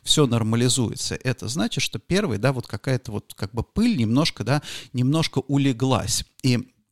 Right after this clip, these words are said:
здесь, а, с моей точки зрения, как раз крайне важно, крайне ма-, важно сохранять вот именно, наверное, такую взвешенную позицию. Потому что,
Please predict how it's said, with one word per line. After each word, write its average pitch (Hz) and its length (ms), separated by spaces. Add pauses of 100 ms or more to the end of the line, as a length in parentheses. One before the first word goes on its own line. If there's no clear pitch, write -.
(580)
здесь, 139 480
а, 123 280
с - 140
моей 139 160
точки 127 320
зрения, 151 380
как - 180
раз 113 240 (300)
крайне 143 440
важно, 135 380
крайне 120 360
ма-, 135 200
важно 135 400
сохранять 131 800
вот 117 220
именно, 120 280
наверное, 117 420
такую 143 420
взвешенную 113 840
позицию. 113 600
Потому 156 320
что, 131 220